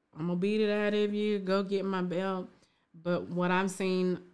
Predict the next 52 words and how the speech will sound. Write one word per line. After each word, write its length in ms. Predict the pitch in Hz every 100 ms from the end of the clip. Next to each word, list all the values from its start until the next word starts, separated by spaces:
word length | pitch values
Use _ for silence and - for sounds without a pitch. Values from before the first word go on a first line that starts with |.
| -
a 80 | 160
lot 220 | 180 180
of 60 |
times, 400 | 185 180 160 156 156
and, 260 | 131 151 -
and 240 | 151 160
sadly, 520 | - 165 165 151 151
I, 180 | 147 143
you 180 | 110 165
know, 160 | 156 131
I 140 | 147
see 340 | 147 - 156 151
it, 100 | -
you 100 | 180
know, 240 | 170 151 151 - _ _ _ _ _ _ _ _ _ _ _
a 80 | 151
lot 220 | 160 175
of 60 | 175
times, 260 | 170 160
especially 520 | 165 - 180 180 202
in 80 | 190
the 60 | 185
black 280 | 175 170 175
community, 440 | 175 185 175 165
we 120 | 170
wanna 240 | 175 170 160
beat 260 | 165 175
it 80 | 170
out 160 | 165 160
of 60 |
the 60 | 160
kid 360 | - 170 165
or 40 | 151
keep 220 | - 160
whooping 280 | 147 165 165
the 60 | 160
kid. 460 | - 180 170 170 - - _ _ _
But 140 | 160
my 240 | 170 190 202
thing 320 | 196 180 175
is, 240 | 175 175
and 100 | 165
especially 380 | 165 302 302 285
when 160 | 196 170
I 100 | 160
talk 440 | 175 185 165 - -
to 120 | 175
parents, 560 | - 185 180 180 180 175
and 180 | 160 170
you 240 | 165 170
have 320 | 180 196 220 -
to, 280 | 233 220